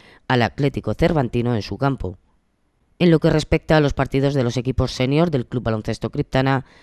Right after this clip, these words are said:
destacar el que jugarán los chicos mañana sábado a las siete en el Lope de Vega frente al colista, el Infantes,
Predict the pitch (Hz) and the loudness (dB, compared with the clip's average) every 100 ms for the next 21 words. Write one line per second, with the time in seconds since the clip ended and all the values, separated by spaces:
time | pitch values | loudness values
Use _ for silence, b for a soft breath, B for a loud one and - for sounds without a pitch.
0 | b - 190 - 147 135 151 147 113 107 | b -2 -2 2 0 2 0 -2 -6 -2
1 | 110 120 131 131 120 110 143 135 110 113 | -2 0 0 -2 -4 -4 -2 -2 -2 -2
2 | 120 123 127 135 117 - 117 120 120 - | -2 -2 0 2 0 -2 -4 -2 -4 -4
3 | B B - 120 104 113 123 135 165 135 | B B -2 0 2 0 0 2 2 2
4 | 135 143 - 131 101 110 120 143 - 107 | 2 -2 0 -4 -2 -4 0 -2 0 -4
5 | - - 104 104 - 135 110 98 | -6 -8 -6 -4 -2 -2 -2 -6